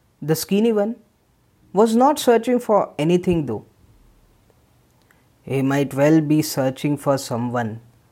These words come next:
thought Ganu. There was something about these two people that appeared odd to Ganu. They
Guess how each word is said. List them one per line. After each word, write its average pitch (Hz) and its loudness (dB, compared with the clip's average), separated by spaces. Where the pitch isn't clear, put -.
thought 190 2
Ganu. 131 -2
There 240 6
was 381 2
something 277 2
about 262 2
these 247 0
two 226 0
people 220 -2
that 185 0
appeared 170 -2
odd 160 -2
to 147 -6
Ganu. 117 -8
They 247 6